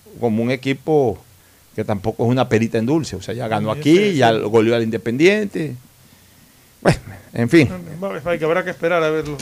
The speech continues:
Speaker 1: Lo político, este, mi querido Ferfloma, hay candidatos que ya se están bajando, siguen bajándose. O sea, increíblemente, en la primera semana de inscripción de candidaturas, más son los que se están bajando que los que se están yendo a inscribir.
Speaker 2: <laughs> Lo que decíamos al
Speaker 1: Ya, lo que,
Speaker 2: comienzo del
Speaker 1: lo que yo
Speaker 2: programa,
Speaker 1: de-,
Speaker 2: el, el
Speaker 1: lo que yo,
Speaker 2: viernes, creo
Speaker 1: lo
Speaker 2: que
Speaker 1: que yo
Speaker 2: fue.
Speaker 1: decía en el,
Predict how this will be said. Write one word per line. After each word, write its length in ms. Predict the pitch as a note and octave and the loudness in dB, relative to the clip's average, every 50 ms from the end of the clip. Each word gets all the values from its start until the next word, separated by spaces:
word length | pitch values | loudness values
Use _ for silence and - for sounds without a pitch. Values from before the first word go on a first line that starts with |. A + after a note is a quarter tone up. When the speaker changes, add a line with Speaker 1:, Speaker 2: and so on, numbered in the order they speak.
| - B2+ | -8 0
Speaker 1:
Lo 160 | - E3 F#3 - | 2 4 4 6
político, 920 | G#3+ A3 C4+ B3+ G#3 B3 A3 D#3+ - G#3 G#3 G3+ G3 G3 F#3+ F#3+ F#3 - | 6 6 8 6 4 4 0 6 8 8 10 10 10 10 10 8 6 4
este, 340 | - F#3 D#3+ - - F#3 F#3 | 4 2 2 4 4 4 4
mi 120 | F3+ F3+ - | 4 4 4
querido 540 | F#3+ F#3+ G#3+ A3 G#3+ G#3 G3+ G3 F#3+ F#3 | 4 4 6 8 8 8 8 8 6 4
Ferfloma, 640 | D3+ F3 F3+ F3 - G3 G#3 G3 E3+ E3+ F3 E3+ - - | 4 2 0 2 4 6 6 6 6 4 2 0 0 2
hay 160 | - D#3+ F3+ F3+ | 4 4 6 6
candidatos 560 | F3 E3+ F3 E3+ E3 E3 E3+ F3 - F3 D3+ | 4 4 6 6 6 6 6 6 2 -2 0
que 180 | - D#3 D3 | 0 0 2
ya 140 | C#3+ D#3 D#3 | 4 4 4
se 80 | D3+ D#3 | 2 2
están 240 | D3 - D#3 D3+ D3 | -2 -2 -2 0 2
bajando, 480 | C#3+ C3+ D#3 D3+ C3 B2+ B2 A2+ - - - - | 2 2 4 4 2 0 -2 -4 -8 -10 -16 -6
siguen 240 | - D3+ D3+ D3+ D3 | 0 2 2 2 4
bajándose. 420 | C#3+ C3 C3+ D#3 D3 B2 A#2 G#2+ A#2 | 2 2 4 4 4 2 0 0 0
O 20 | |
sea, 120 | A2 A#2+ B2 | 0 2 2
increíblemente, 760 | B2+ A#2 B2+ A#2+ C#3+ F3 G3 F3+ D#3+ E3 E3+ D3+ B2 C#3 B2 | 2 2 2 4 4 6 6 4 2 2 0 0 0 2 2
en 80 | A#2+ A#2 | 2 2
la 100 | A#2 A2+ | 2 0
primera 320 | A#2+ A#2+ C3+ D#3 E3+ D3+ | 0 0 2 2 2 2
semana 360 | D3 D3+ D3+ D#3 D#3+ D#3+ D3+ | 2 0 0 0 0 0 0
de 80 | D3 C#3 | 0 0
inscripción 420 | B2 B2+ B2+ A#2 A2+ C3+ D#3 D#3 | 0 -2 -4 -4 -2 -2 0 0
de 80 | D3+ - | -2 -2
candidaturas, 640 | C#3 C3+ C3 B2+ B2+ B2 B2 - D#3+ D#3+ D3 B2 B2+ | -2 -2 0 2 0 0 2 0 0 2 2 2 2
más 160 | D3 C#3 - | 0 0 0
son 100 | D#3 D#3 | -2 -2
los 100 | D3+ B2+ | -2 -6
que 80 | C3 | -6
se 100 | A2+ A#2+ | -6 -4
están 200 | - - C#3+ D#3 | -2 -2 -2 0
bajando 380 | C#3+ C3+ B2+ D#3 E3 D#3+ D#3+ B2 | 0 0 0 0 -2 -2 -2 -2
que 80 | B2+ A#2+ | -2 -2
los 80 | A2 | -2
que 100 | G2 G2+ | -4 -6
se 60 | G2 | -8
están 200 | A2 - B2 C3 | -6 0 0 0
yendo 160 | C3 C3 C3 A3+ | 0 2 -2 -2
a 40 | |
inscribir. 320 | - A#2+ B2+ C3 B2 G2+ - - - | -2 -2 -2 -2 -2 -2 -4 -8 -18
Speaker 2:
<laughs> 80 | - | -12
Lo 220 | - D4 F#3 E3 - | -6 -6 -6 -6 -6
que 100 | - B2 | -6 -2
decíamos 640 | D#3+ G#3 G3+ F3 D3+ G3+ G#3 F#3+ G3 - A3 G3+ F3 | 0 0 0 0 0 -2 -4 -2 -2 0 -2 -2 0
al 80 | F3 | 0
Speaker 1:
Ya, 160 | - - F3+ E3+ | -2 -2 0 4
lo 160 | E3+ F3 G#3 | 4 4 4
que, 200 | G#3+ F3 E3+ F3 | 4 2 2 2
Speaker 2:
comienzo 80 | G3+ F#3 | 0 -2
del 100 | D#3+ E3+ | 2 2
Speaker 1:
lo 120 | E3+ - | 2 4
que 120 | - D#4 | 6 6
yo 80 | F3+ G3+ | 6 6
Speaker 2:
programa, 20 | |
Speaker 1:
de-, 60 | G#3+ G#3+ | 6 4
Speaker 2:
el, 360 | G3+ F#3+ F3+ - D#4+ D4+ G3 | 2 0 -4 -6 -8 -8 -8
el 160 | F#3 F3+ E3+ | -8 -4 2
Speaker 1:
lo 140 | E3+ E3 D#3+ | 2 2 4
que 100 | E3 E3 | 6 4
yo, 60 | F3+ | 4
Speaker 2:
viernes, 200 | G3+ F3+ F3+ D#3+ | 4 4 0 -2
creo 100 | - D#3 | 2 2
Speaker 1:
lo 100 | D#3+ E3 | 4 4
Speaker 2:
que 60 | F3 | 4
Speaker 1:
que 80 | F3 F3+ | 2 2
yo 60 | G3 | 2
Speaker 2:
fue. 80 | G#3+ G#3+ | 2 2
Speaker 1:
decía 400 | G3 - - G#3 G#3+ G3+ F#3 F3 | 0 0 0 -2 0 0 0 -2
en 100 | E3 D#3 | -2 -2
el, 240 | D3 C#3+ C#3 C3 | 0 0 -2 -2